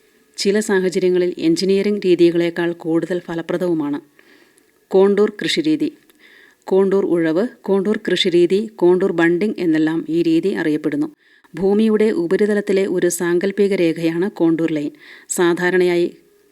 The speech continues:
കടൽ നിരപ്പിൽ നിന്നും ഒരേ ഉയരത്തിലുള്ളതാണ് ഈ രേഖ. നിരയായി കൃഷി ചെയ്യുന്ന ഈ രീതിയിൽ കുന്നിന്റെ മുകളിലേക്കോ താഴേക്കോ അല്ല,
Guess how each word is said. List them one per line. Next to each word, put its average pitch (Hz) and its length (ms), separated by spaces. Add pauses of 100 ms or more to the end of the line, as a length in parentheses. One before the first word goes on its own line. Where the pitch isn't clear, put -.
(100)
കടൽ 190 280
നിരപ്പിൽ 208 300
നിന്നും 185 260 (540)
ഒരേ 190 260
ഉയരത്തിലുള്ളതാണ് 185 920
ഈ 180 140
രേഖ. 151 260 (540)
നിരയായി 220 520
കൃഷി 214 300
ചെയ്യുന്ന 190 420
ഈ 170 160
രീതിയിൽ 160 400 (180)
കുന്നിന്റെ 190 460
മുകളിലേക്കോ 175 680
താഴേക്കോ 170 480
അല്ല, 156 160